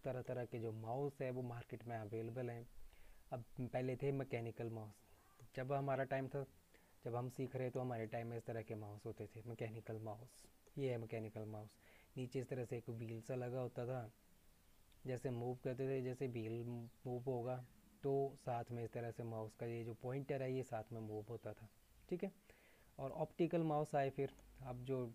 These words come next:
time चला हुआ है optical mouse का चला हुआ है, नीचे light जलती है, light के ऊपर ही काम करते हैं। और इसके बाद आ गए हैं अब वाई-, वाई-, वाईफाई mouse, ठीक है, दूर बैठ के हम बिना wirelessly जो है अपना mouse का जो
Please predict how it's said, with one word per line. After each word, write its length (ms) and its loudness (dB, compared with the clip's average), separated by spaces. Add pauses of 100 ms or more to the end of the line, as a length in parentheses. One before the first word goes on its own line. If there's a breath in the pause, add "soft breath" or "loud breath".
(220)
time 220 2
चला 200 4
हुआ 140 4
है 80 4
optical 360 0
mouse 280 2
का 120 -2
चला 220 2
हुआ 100 2
है, 60 0
नीचे 200 -2
light 320 2
जलती 340 0
है, 160 -2
light 200 0
के 100 -4
ऊपर 180 -2
ही 80 -2
काम 280 -4
करते 280 -4
हैं। 180 -6 (840 loud breath)
और 160 0
इसके 260 4
बाद 280 6
आ 120 6
गए 140 -2
हैं 200 -2
अब 220 -6
वाई-, 180 0
वाई-, 260 -2
वाईफाई 420 0
mouse, 380 -4 (420)
ठीक 180 -4
है, 100 -6 (140)
दूर 320 0
बैठ 240 2
के 220 0
हम 200 -4 (380)
बिना 360 -4 (380 loud breath)
wirelessly 600 0
जो 140 0
है 160 -4 (640)
अपना 240 -4
mouse 340 -2
का 100 -4
जो 100 -2